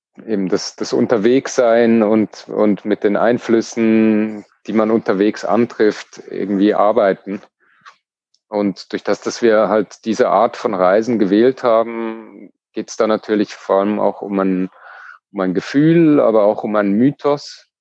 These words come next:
ähm, den ja sehr viele Leute irgendwie so mit sich irgendwie auch davon träumen, mal in Amerika unterwegs zu sein.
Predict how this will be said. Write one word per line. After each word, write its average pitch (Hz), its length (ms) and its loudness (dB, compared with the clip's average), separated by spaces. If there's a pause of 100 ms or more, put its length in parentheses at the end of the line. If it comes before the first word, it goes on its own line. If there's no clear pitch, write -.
ähm, 113 460 -4 (760)
den - 280 -10
ja 104 140 0
sehr 104 240 0
viele 127 260 -2
Leute 110 760 2
irgendwie 104 380 -8 (220)
so 104 160 -8
mit 101 260 -8
sich - 160 -14 (340)
irgendwie 107 300 -2
auch 104 160 -2
davon 113 320 -2
träumen, 123 480 2
mal 110 320 2
in 104 140 2
Amerika 104 460 2
unterwegs 101 580 -4
zu 98 100 -14
sein. 92 300 -2